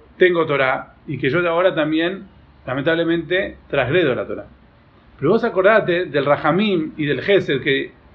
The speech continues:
que le volcaste a Adán Rishon y a todas esas generaciones anteriores,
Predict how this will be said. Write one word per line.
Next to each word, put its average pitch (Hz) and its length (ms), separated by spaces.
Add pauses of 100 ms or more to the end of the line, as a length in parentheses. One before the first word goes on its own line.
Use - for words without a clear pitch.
(380)
que 117 140
le 123 60
volcaste 127 640
a 131 140
Adán 180 240
Rishon 147 400
y 139 40
a 139 100
todas 247 200
esas 170 120
generaciones 156 560
anteriores, 131 580